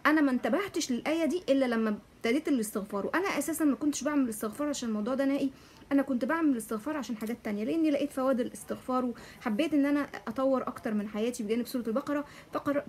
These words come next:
ف-، ف-، يعني شفت فيديوهات كتير بتتكلم عن زيادة الأر-، الأعداد في الاستغفار بالآلاف،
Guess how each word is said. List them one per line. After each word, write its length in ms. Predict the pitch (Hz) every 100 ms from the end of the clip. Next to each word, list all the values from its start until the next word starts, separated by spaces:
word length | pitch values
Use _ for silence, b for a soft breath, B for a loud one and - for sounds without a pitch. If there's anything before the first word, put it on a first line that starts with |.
| -
ف-، 40 | -
ف-، 680 | - - 233 214 208 208
يعني 280 | - 220 214
شفت 280 | 214 294 -
فيديوهات 320 | 202 214 247
كتير 220 | - 254
بتتكلم 360 | 214 - 247 226
عن 160 | 202 -
زيادة 580 | 208 202 233 285 254 226
الأر-، 320 | - 214 -
الأعداد 440 | 208 - 208 208 254
في 100 | 233
الاستغفار 520 | 196 - 196 240 226
بالآلاف، 460 | 196 202 240 196